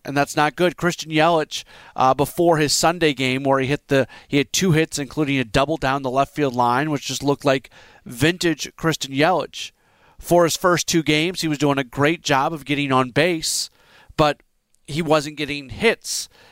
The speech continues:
and that looks similar to what we have seen in, in recent years. And I've always said this about Yelich. I've said it over and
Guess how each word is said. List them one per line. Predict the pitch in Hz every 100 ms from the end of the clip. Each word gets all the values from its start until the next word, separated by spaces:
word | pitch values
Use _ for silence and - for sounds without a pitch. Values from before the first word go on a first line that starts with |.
| _
and | 151 147 131 117 _ _ _ _ _ _ - -
that | 147 147 131
looks | 143 -
similar | - 208 190 151 139
to | 143
what | 135
we | 139
have | 139
seen | - - 170 139 135 - - - -
in, | - 165
in | 175 165
recent | 165 151 160
years. | 147 160 135 123
And | 135
I've |
always | 165 247 -
said | - 190 170
this | 156 -
about | 135 127
Yelich. | 127 127 - -
I've | 127
said | - 139
it | 139 -
over | 151 170 180 196
and | - 135